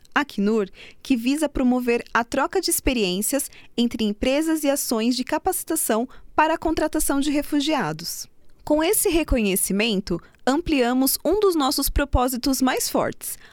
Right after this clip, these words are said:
a inclusão dos jovens na sociedade e no mundo do trabalho. Afinal,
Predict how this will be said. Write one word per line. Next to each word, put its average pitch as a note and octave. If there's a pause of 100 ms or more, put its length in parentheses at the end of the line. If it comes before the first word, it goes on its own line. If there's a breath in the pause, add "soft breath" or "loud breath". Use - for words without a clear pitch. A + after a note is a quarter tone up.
(120)
a A3
inclusão A3+
dos C#4+
jovens A#3+
na A#3+
sociedade A3
e B3
no B3
mundo G#3
do G3+
trabalho. D#3 (300)
Afinal, A3